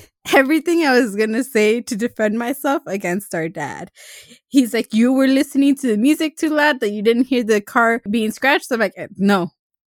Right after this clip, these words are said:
the sound was already off. I had turned off the sound. You were driving too fast?" No, I was reversing. <laughs> "I can't drive fast in reverse." It's like, "You don't check your blind spots?" I was checking my blind spots.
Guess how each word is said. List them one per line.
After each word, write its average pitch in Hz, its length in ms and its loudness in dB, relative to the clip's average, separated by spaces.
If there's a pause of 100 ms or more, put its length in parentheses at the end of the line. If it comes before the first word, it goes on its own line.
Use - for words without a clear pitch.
(140)
the 202 80 -4
sound 220 380 0
was 233 160 2
already 190 380 2
off. 185 260 2 (240)
I 185 60 -8
had 196 280 -4
turned 247 280 2
off 202 200 -2
the 196 100 -4
sound. 196 440 0 (380)
You 214 120 2
were 208 120 6
driving 285 400 4
too 320 200 -2
fast?" 349 520 0
No, 196 380 0 (100)
I 240 140 4
was 214 260 2
reversing. 190 680 0 (120)
<laughs> - 160 -16
"I 247 360 2
can't 320 380 4
drive 262 360 4 (100)
fast 277 320 2
in 247 160 0
reverse." 220 500 2 (100)
It's - 100 -12
like, 262 160 0
"You 302 80 6
don't 311 160 4
check 262 240 -2
your 208 100 2
blind 277 320 2
spots?" 415 340 2 (120)
I 185 100 -6
was 196 180 -6
checking 285 440 -2
my 285 140 0
blind 277 380 0
spots. 202 360 -6